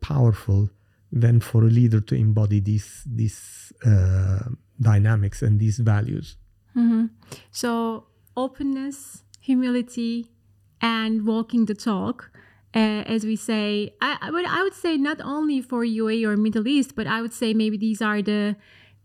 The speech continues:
Speaker 2: uh, beyond culture dynamics that every leader who wants to have a, build a healthy culture needs to embody.
Speaker 1: Sure. But we live on planet Earth.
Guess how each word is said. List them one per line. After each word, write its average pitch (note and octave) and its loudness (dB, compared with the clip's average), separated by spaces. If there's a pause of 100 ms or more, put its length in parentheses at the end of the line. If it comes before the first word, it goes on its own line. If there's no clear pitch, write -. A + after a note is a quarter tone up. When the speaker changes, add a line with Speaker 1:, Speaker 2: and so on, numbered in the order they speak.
Speaker 2:
uh, A3+ 2
beyond B3+ 2
culture A#3 -4
dynamics G#3 -2 (340)
that - 0
every A3 -4
leader G#3 -4 (380)
who C#4 2
wants A#3+ 0
to A3+ -6
have G#3+ -4
a, G3 -6
build G#3+ -4
a G#3 -2
healthy G#3 -6
culture G3+ -4
needs G3+ -2
to G3 0 (240)
embody. G3 -2 (1400)
Speaker 1:
Sure. G3+ 2 (1800)
But C#3+ 2
we D3 8
live D3+ 8
on C3 6
planet A#2 4
Earth. B2 4